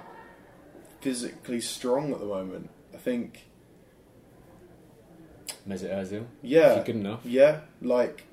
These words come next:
Speaker 1: Cazorla,
Speaker 2: If you can manipulate
Speaker 1: Ozil.
Speaker 2: the ball well enough.
Speaker 1: Yeah, like, these, these are players who are not, they're not strong. They've just got an incredibly good technique and an eye for a pass, an eye for goal.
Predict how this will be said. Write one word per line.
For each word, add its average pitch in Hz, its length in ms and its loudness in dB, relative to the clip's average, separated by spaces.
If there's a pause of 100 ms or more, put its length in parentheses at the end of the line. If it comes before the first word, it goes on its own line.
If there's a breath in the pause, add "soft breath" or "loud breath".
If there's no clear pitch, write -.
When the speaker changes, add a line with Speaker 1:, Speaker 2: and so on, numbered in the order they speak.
(120)
Speaker 1:
Cazorla, 139 760 2
Speaker 2:
If - 60 -12
you 101 60 -14
can 110 120 -4
manipulate 127 300 6
Speaker 1:
Ozil. 101 180 4
Speaker 2:
the - 60 2
ball 110 220 4
well 95 120 -2
enough. 95 240 -8 (120)
Speaker 1:
Yeah, 156 280 10
like, 113 400 6 (300)
these, 143 280 0 (100)
these 143 220 0
are 123 40 -10
players 139 460 6
who 117 100 -2
are - 20 -2
not, 139 320 0 (240)
they're - 80 -6
not - 160 -6
strong. 120 580 -2
They've 107 160 -4
just 107 220 -6
got 110 160 -2
an 110 240 -8 (140)
incredibly 113 400 0
good 113 400 -4 (760 soft breath)
technique 120 680 -2
and 107 100 -6
an 110 100 -2
eye 117 140 0
for 117 160 -4
a 104 40 -6
pass, 117 800 0 (580 loud breath)
an 113 100 -2
eye 113 60 2
for - 140 -10
goal. 120 440 4